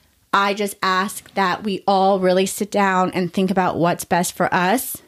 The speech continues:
make sure our mental health is a top priority, and that you actually look into surgery and figure out long-term what are some of the things that it could affect. How can it affect me if I do gain weight back?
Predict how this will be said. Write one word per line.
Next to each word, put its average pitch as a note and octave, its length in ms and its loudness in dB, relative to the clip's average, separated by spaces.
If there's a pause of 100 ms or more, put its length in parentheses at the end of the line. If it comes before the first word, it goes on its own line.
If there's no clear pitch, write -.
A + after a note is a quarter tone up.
make G3 200 0
sure G3 200 0
our G3 180 0
mental F#3 380 0
health F#3 360 0
is G3+ 120 -4
a F#3 60 2
top - 360 -2
priority, F#3+ 760 2 (500)
and A3 140 2
that G#3 160 0
you G#3 180 0
actually F#3+ 500 -2
look G3 460 -2
into G3 300 0
surgery F#3+ 560 2
and F3+ 180 0
figure F#3 380 0
out F#3 340 0
long-term G3 1040 2 (460)
what G3+ 220 2
are G3 60 0
some G3 180 -4
of F#3+ 80 -2
the F#3 80 0
things F3+ 360 0
that F3 120 -2
it - 120 -6
could - 160 -4
affect. F3 500 -4
How G#3 240 0
can G#3+ 160 -4
it G3 120 -2
affect F#3+ 340 -4
me F#3 200 -2
if - 140 -4
I F#3 120 0
do F#3+ 260 2
gain E3 260 2
weight - 240 -2
back? E2 380 -2